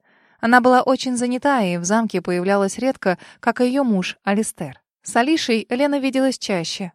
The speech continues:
но близкой дружбы между ними пока не возникло, может быть, из-за первой встречи.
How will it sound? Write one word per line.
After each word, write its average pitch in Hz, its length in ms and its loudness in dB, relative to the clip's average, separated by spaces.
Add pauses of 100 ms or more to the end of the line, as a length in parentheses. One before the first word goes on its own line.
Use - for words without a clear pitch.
(140)
но 214 140 2
близкой 226 400 -2
дружбы 214 440 -2
между 196 240 0
ними 269 240 -2
пока 226 280 -2
не 254 120 -6
возникло, 175 560 -4 (220)
может 254 340 -2
быть, 214 260 -2
из-за 175 320 -4
первой 196 300 -2
встречи. 196 540 -6